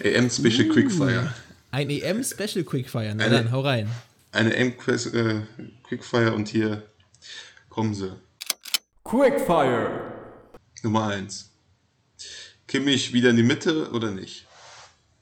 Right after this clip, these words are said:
Speaker 2: Ah, ich wusste, dass die Frage kommt.
Speaker 1: Ja, musste kommen. Es
Speaker 2: Ähm, nein.
Speaker 1: Nein.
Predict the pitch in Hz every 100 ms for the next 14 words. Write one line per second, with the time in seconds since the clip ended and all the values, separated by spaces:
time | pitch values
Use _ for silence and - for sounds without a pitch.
0 | _ - 113 92 90 110 110 - 117 117
1 | 98 120 113 107 117 113 110 110 107 107
2 | 120 123 - - 95 95 - - _ -
3 | 117 110 139 139 143 143 143 143 139 117
4 | - - - 123 131 120 104 - _ _
5 | _ _ _ - - - -